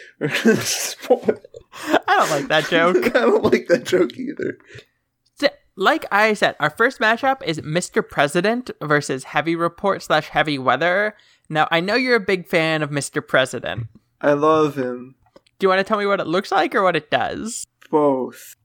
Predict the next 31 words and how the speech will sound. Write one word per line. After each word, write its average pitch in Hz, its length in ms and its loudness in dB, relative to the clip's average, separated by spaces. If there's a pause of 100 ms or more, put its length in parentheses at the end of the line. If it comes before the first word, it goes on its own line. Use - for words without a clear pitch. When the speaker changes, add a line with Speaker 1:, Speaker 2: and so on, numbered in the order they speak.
(160)
Speaker 2:
Yeah? 165 600 2
Speaker 1:
If 165 180 -2
I 190 120 4
do 233 140 2
both 208 280 0
here, 175 180 2
do 151 80 -4
you 165 60 4
have 160 100 0
to 180 80 -10
do 185 100 0
Heavy 175 220 4
Weather? 160 480 2 (500)
Speaker 2:
Yeah, 208 200 0
and 208 100 2
I'm 208 100 2
fine 127 220 0
with 131 120 -4
that. 131 280 2 (360)
Speaker 1:
Okay, - 340 0
cool. 196 440 0 (220)
'Cause - 120 -4
I 202 60 4
love 190 260 2
Mister 180 260 0
President. 151 580 0 (400)
Speaker 2:
Yeah, 170 260 4
go 156 120 2
Speaker 1:
Um, - 80 -4
Speaker 2:
for 147 240 2
it. - 140 0